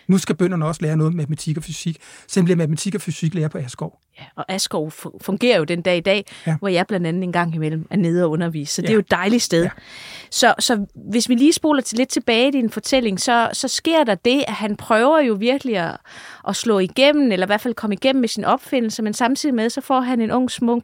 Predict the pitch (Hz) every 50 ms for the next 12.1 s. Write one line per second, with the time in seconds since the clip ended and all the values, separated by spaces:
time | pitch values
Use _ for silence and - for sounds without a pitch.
0 | _ - - 285 269 269 294 320 339 320 277 226 208 202 202 202 - - - 247
1 | 240 240 233 _ - 285 302 311 311 277 254 - - - - 180 170 175 - -
2 | - - - _ - - 214 - 254 240 226 214 277 302 330 330 285 254 226 226
3 | 247 262 277 311 - - - 277 302 - - 262 226 - 202 196 - - - -
4 | 240 254 - - 285 240 214 208 208 - - 208 196 226 254 233 233 240 - -
5 | 226 208 202 196 196 190 208 233 247 - - 214 208 220 214 - - 208 208 -
6 | - - 180 - - - - 107 117 147 151 165 147 214 226 - - 196 196 220
7 | 190 180 180 190 - - 180 175 147 147 170 196 190 - 208 185 - 143 131 135
8 | 156 - - - - - 139 160 208 233 254 285 - - 240 226 240 269 - 202
9 | - 180 175 196 208 - 269 - 185 185 240 - - 175 - 185 190 165 160 202
10 | 180 170 175 180 165 165 175 175 170 156 - - - 175 156 - - 175 - -
11 | - 185 170 - - 175 170 165 160 165 151 170 175 175 175 190 190 - - -
12 | 190 170